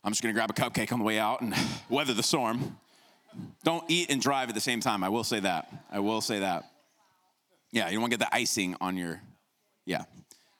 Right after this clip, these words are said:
Yep. But I want you to do this. I want you to think about the giant that's in front of you. And I don't want you to think about it in a place where it gets big and it's all scary. I want, but I want you to be honest. What's the giant that you need to face today?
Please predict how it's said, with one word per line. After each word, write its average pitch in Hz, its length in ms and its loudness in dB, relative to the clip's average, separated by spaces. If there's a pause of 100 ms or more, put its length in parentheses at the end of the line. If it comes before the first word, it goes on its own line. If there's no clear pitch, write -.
(260)
Yep. - 200 -6 (1800)
But 139 100 2
I 143 80 0
want 160 260 0
you 180 80 2
to 147 60 -2
do 151 80 6
this. 135 160 2
I 131 60 2
want 135 240 0
you 135 80 4
to 127 340 2 (240)
think 190 380 0
about 135 420 0 (340)
the 123 120 0
giant 117 320 2
that's 113 180 0
in 110 60 -2
front 104 220 -2
of 80 60 -6
you. 76 140 -8 (760)
And 104 80 0
I 110 60 4
don't 160 120 2
want 196 200 0
you 202 80 2
to 185 80 0
think 170 240 0
about 160 260 2
it 160 60 -2
in 156 80 -2
a 143 60 2
place 151 280 0
where 156 100 2
it 143 40 -2
gets 131 200 0
big 127 380 2
and 120 80 2
it's 120 100 -2
all 131 140 0
scary. 123 460 0
I 117 40 0
want, 131 240 -2
but 147 120 2
I 151 40 0
want 202 220 -2
you 190 60 4
to 156 40 -2
be 131 100 2
honest. 131 460 0 (220)
What's 165 300 0
the 214 120 0
giant 131 440 2 (640)
that 135 200 0
you 127 140 4
need 123 160 4
to 120 60 2
face 113 320 0
today? 82 340 -4